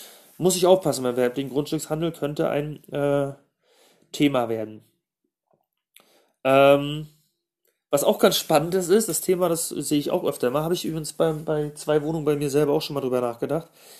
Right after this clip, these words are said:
Ich kaufe zwei Wohnungen, die liegen nebeneinander, ich sag mal zwei siebzig Quadratmeter Wohnungen und sag, „Okay,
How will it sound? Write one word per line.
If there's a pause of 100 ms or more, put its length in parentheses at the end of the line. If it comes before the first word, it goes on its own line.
(140)
Ich
kaufe
zwei
Wohnungen,
die
liegen
nebeneinander,
ich
sag
mal
zwei
siebzig
Quadratmeter
Wohnungen
und
sag,
„Okay,